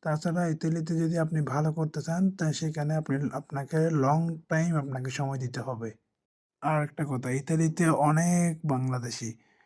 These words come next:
সে কারণে ইতালিতে আপনার সুযোগ সুবিধা অনেক কম।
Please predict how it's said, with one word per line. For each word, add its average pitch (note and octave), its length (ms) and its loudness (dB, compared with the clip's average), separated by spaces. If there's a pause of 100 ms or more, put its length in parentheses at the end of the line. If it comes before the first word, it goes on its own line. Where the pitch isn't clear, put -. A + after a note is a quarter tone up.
(200)
সে D3+ 280 -4
কারণে D#3 560 2 (560)
ইতালিতে D#3 680 -2
আপনার D3+ 280 -4
সুযোগ D3+ 220 -4
সুবিধা D3 420 -2
অনেক D3 240 0
কম। C#3 320 0